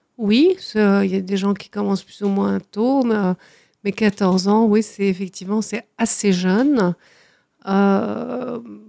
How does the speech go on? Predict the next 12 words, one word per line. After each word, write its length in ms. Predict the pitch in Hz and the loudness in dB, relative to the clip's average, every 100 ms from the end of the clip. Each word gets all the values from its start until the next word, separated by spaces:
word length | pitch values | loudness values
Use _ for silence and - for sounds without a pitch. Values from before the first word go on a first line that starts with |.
| 170 | -8
voilà, 300 | 151 170 226 | 0 2 4
mais 100 | 202 | 2
ça 160 | 156 160 | 0 -4
commence 460 | - 147 156 160 | -2 -2 0 0
un 100 | 151 | 0
peu 340 | 139 - 165 165 | -2 -2 0 0
simplement 960 | - 165 151 - 156 139 139 160 175 | 0 -2 -2 -2 -2 0 -2 0 0
dans 200 | 185 151 | 0 0
le 160 | 147 143 | -2 -4
groupe 320 | 143 160 156 | -6 -8 -8
d'amis, 800 | - 151 151 147 156 180 196 196 | -6 -4 -2 -2 0 0 2 2
euh, 400 | 160 151 151 160 | 2 2 0 -2